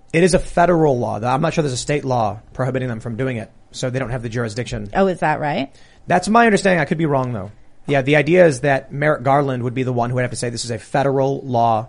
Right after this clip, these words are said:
Speaker 1: that you are breaking,"
Speaker 2: Mm.
Speaker 1: and have to go
Speaker 2: Interesting.
Speaker 1: in. You'd think after someone showed up to kill the guy, he'd be like, "Okay, okay, okay, we're gonna get people out of here."
Speaker 2: Right.
Speaker 1: Nope.
Speaker 2: No.
Speaker 1: So, I, I'm just telling you, January sixth hearings, nothing on May twenty-ninth.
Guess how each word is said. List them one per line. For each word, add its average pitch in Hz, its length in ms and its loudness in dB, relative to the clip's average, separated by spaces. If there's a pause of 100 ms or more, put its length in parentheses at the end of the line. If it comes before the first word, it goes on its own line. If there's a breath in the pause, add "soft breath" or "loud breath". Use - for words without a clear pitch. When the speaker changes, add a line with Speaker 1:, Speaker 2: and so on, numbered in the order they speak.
(140)
Speaker 1:
that - 80 -8
you 123 100 -2
are 117 60 0
breaking," 113 420 -2
Speaker 2:
Mm. 156 240 -4 (160)
Speaker 1:
and 143 140 -4
have 131 160 0
to 131 80 -8
go 123 120 -2
Speaker 2:
Interesting. 113 240 -4
Speaker 1:
in. - 240 -18
You'd 143 140 -4
think 214 240 2
after 165 260 0
someone 160 260 0
showed 156 140 -2
up - 40 -4
to 143 80 -10
kill 175 180 0
the 151 60 -2
guy, 120 200 -2
he'd 123 120 -4
be 127 80 0
like, 123 140 0
"Okay, 247 240 8
okay, 202 420 6
okay, 165 220 6
we're 143 100 2
gonna 147 160 0
get 139 140 -2
people 131 180 0
out 123 140 2
of 113 60 -4
here." 98 200 -6 (340)
Speaker 2:
Right. 160 180 -2
Speaker 1:
Nope. - 220 -6 (160)
Speaker 2:
No. 170 320 -6 (600 soft breath)
Speaker 1:
So, 123 400 0 (400)
I, 156 400 4
I'm 180 160 4
just 165 160 0
telling 156 260 2
you, 135 380 -2 (720 soft breath)
January 170 480 6
sixth - 260 -2
hearings, 127 480 -4 (380)
nothing 143 360 -2
on 135 120 -2
May 127 140 -2
twenty-ninth. 117 500 -6